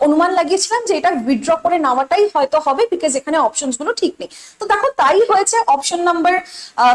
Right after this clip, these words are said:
কোনো দেওয়া নেই, এখানে ডাব্লিউ দেওয়া, ডাব্লিউ দেওয়ার মানেই হচ্ছে এটা কি উইথড্র করে নেওয়া। তাহলে এবার বোর্ড কি বলছে, চলো আমরা এটা একটু দেখে নিই, স্ক্রল করি একদম নিচ অবধি, তাহলে তোমরা দেখতে পারবে। একদম লাস্টে এই নোটিশের দেখো এখানে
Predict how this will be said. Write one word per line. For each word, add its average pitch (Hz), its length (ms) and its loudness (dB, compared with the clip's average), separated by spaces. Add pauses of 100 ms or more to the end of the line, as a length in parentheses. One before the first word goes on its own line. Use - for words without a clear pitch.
(100)
কোনো 359 160 4
দেওয়া 262 280 2
নেই, 415 160 0
এখানে 359 260 0
ডাব্লিউ 240 380 0
দেওয়া, 359 160 2 (180)
ডাব্লিউ 240 300 0
দেওয়ার 330 300 2
মানেই 285 280 0
হচ্ছে 381 240 -4
এটা 349 120 -8
কি 480 100 0 (240)
উইথড্র 311 360 0
করে 269 260 2
নেওয়া। 208 280 -2 (420)
তাহলে 392 300 0
এবার 480 380 -2
বোর্ড 359 200 -2
কি 349 140 -8
বলছে, 339 360 0
চলো 311 220 0
আমরা 294 200 0
এটা 302 140 -2
একটু 320 140 -8
দেখে 254 280 -2
নিই, 302 240 0 (220)
স্ক্রল 285 420 2
করি 349 240 0
একদম 311 340 0
নিচ 285 240 2
অবধি, 294 280 0
তাহলে 247 380 0 (420)
তোমরা 269 200 0
দেখতে - 280 -2
পারবে। 277 380 -2 (120)
একদম 311 540 0
লাস্টে 277 460 0
এই 262 260 -2
নোটিশের 285 580 0
দেখো 233 240 -2
এখানে 302 260 0